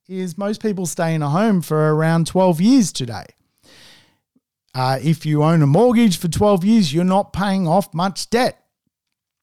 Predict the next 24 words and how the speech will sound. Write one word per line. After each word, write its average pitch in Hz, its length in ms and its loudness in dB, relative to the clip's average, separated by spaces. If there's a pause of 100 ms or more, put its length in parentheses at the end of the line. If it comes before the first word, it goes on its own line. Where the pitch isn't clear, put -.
(200)
And 131 260 0
so 143 460 0
what 139 320 -4
people 147 300 -4
do 226 440 0 (320)
is 135 360 -10
they 135 280 -6
buy 139 380 -2
a 147 60 2
new 151 260 2
home, 220 480 2 (500)
take 135 260 -4
on 135 140 0
more 135 240 0
debt, 175 500 -2 (360)
recycle 151 1000 -2 (320)
the 135 280 -6 (160)
whole 175 400 0
thing 165 400 -2
again. 165 460 0 (180)
The 120 120 -14
whole 147 180 -4
thing 160 260 -4
starts. - 800 -4